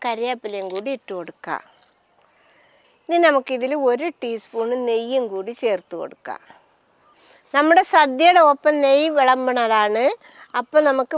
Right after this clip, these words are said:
വല്ലാതെ നെയ്യ് ചേർത്ത് കൊടുക്കണ്ട, ഇത്രയും തന്നെ മതിയാവും നെയ്യ്. ഇനി ഇത് ചൂടാറും തോറും ഇത് കട്ടിയായിക്കൊണ്ടിരിക്കും, അതുകൊണ്ടാണ് ഞാൻ ഈ കട്ടിയിൽ എടുത്തത്.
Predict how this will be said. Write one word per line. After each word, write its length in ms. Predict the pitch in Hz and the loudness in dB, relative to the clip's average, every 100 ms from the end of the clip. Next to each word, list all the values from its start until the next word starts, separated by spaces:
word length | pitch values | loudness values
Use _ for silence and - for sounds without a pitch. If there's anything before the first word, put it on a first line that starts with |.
| 269 | 2
വല്ലാതെ 500 | 240 240 262 302 320 | 2 4 4 4 2
നെയ്യ് 200 | 269 247 240 | 0 0 0
ചേർത്ത് 280 | 233 214 220 | -2 -2 -4
കൊടുക്കണ്ട, 400 | 208 - 202 208 262 220 240 | -6 -6 -4 -2 -2 -4 -6
ഇത്രയും 480 | 247 - 285 302 294 | -8 -4 0 0 -2
തന്നെ 260 | 247 226 254 403 _ 233 | -4 -4 -4 -6 _ -4
മതിയാവും 520 | 214 202 185 175 180 185 | -2 0 2 0 -2 -6
നെയ്യ്. 260 | 165 160 - _ - - - _ - - - - - - - _ _ - | -6 -10 -20 _ -20 -20 -20 _ -20 -20 -20 -20 -20 -20 -20 _ _ -6
ഇനി 120 | 330 415 | 0 2
ഇത് 100 | 392 415 - | 2 0 0
ചൂടാറും 600 | 339 359 415 349 302 311 302 | 0 2 4 4 4 2 2
തോറും 300 | 285 285 320 | 4 2 0
ഇത് 100 | 277 294 294 | 0 -2 -2
കട്ടിയായിക്കൊണ്ടിരിക്കും, 1160 | 247 - 294 269 247 247 247 233 202 196 214 196 220 | -2 -2 2 4 4 2 2 2 0 -6 -8 -4 -2
അതുകൊണ്ടാണ് 560 | 233 277 294 254 247 269 254 | 0 2 2 0 0 0 -2
ഞാൻ 140 | 233 247 240 254 | -2 -4 -6 -8
ഈ 40 | 285 | -4
കട്ടിയിൽ 440 | 240 208 - 233 233 233 | -4 -6 -8 -8 -2 -2
എടുത്തത്. 440 | 196 - 196 185 | -4 -4 -4 -4